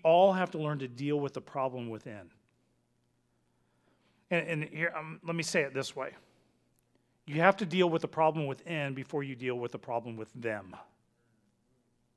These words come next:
Oftentimes, we want to point out everything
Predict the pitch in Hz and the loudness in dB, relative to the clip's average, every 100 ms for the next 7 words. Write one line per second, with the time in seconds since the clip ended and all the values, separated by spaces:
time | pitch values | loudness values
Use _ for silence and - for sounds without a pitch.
0 | _ _ _ _ _ _ _ _ _ _ | _ _ _ _ _ _ _ _ _ _
1 | _ - 160 175 196 196 175 147 170 160 | _ 4 4 4 2 4 2 2 2 2
2 | 165 - 180 175 170 156 - 156 170 175 | -2 -2 0 4 6 4 2 0 2 0
3 | 156 151 | -4 -4